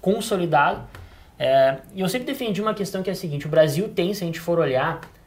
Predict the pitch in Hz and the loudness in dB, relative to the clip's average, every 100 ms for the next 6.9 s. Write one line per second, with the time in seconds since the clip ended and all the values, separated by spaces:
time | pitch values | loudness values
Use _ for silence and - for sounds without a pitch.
0 | _ - 131 131 127 127 - - 226 262 | _ -4 0 2 2 0 -2 -6 -4 -2
1 | 269 233 196 170 190 - - 175 180 180 | 0 2 4 2 -2 -2 -2 0 0 -2
2 | 170 156 147 139 135 127 123 123 135 147 | -4 -4 -6 -4 -2 -2 -4 -6 -4 -2
3 | 147 151 170 156 175 185 170 170 180 170 | -2 0 4 4 4 2 0 -2 -2 -4
4 | 170 160 160 160 170 151 127 120 120 120 | -4 -4 -6 -2 -2 -2 -4 -8 -10 -12
5 | 120 123 - 127 143 165 - 156 147 139 | -12 -14 -14 -12 -8 -8 -6 -4 -2 2
6 | 131 156 165 151 165 175 156 160 | 4 4 2 -2 -4 -4 -2 -4